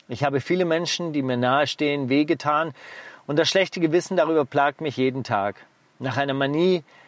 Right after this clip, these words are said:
kommt meist eine depressive Phase, die ziemlich lange andauern kann.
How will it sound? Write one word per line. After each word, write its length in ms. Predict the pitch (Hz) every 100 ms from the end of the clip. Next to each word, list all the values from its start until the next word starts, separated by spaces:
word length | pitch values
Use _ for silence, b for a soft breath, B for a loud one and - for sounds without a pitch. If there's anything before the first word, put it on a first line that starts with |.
| B B
kommt 260 | 131 113
meist 480 | 127 127 139 - -
eine 220 | 135 131
depressive 720 | 120 135 - 123 - 117 120
Phase, 420 | - 120 123 143 143
die 180 | 120
ziemlich 380 | 107 165 170 143
lange 320 | 147 139 151
andauern 480 | 135 143 139 135 139
kann. 320 | 131 135 156